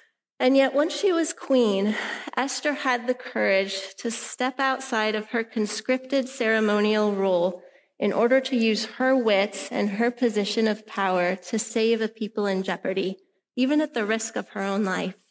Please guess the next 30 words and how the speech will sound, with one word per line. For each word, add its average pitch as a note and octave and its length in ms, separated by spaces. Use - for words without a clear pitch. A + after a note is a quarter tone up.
In A#3+ 160
the C4 80
New B3 180
Testament, A#3 880
Jesus C4+ 400
actually A#3 480
praised A3+ 680
Martha's G#3+ 540
sister G#3 340
Mary G3+ 460
when G3+ 160
she G3+ 160
skipped - 400
out A#3+ 220
on A3 160
household A#3 500
chores A3 480
and G3 180
food A#3+ 320
prep F#3+ 320
in G#3+ 140
order A3 220
to A3 120
listen G#3 360
to G3+ 80
his G3 180
teachings G#3+ 460
with G3 160
the G3 60
men. G3 440